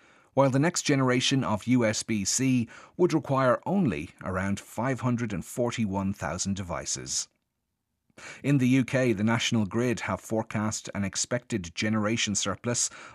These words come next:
of around three thousand nine hundred megawatts at peak times. Taking this figure as the hurdle which an attacker would need to clear,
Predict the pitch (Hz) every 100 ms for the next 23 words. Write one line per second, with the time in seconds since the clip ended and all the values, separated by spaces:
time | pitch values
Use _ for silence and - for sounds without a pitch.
0 | - 120 127 127 131 117 - - 151 143
1 | 113 117 117 101 101 120 113 113 110 92
2 | 95 117 110 95 110 - - 101 - 90
3 | - - 107 87 76 78 - _ _ _
4 | _ _ - - - - 160 156 139 131
5 | - 127 120 135 - 107 107 101 - -
6 | 135 120 131 117 110 - - 95 - 113
7 | 107 110 101 95 87 98 101 - 90 -
8 | 135 123 120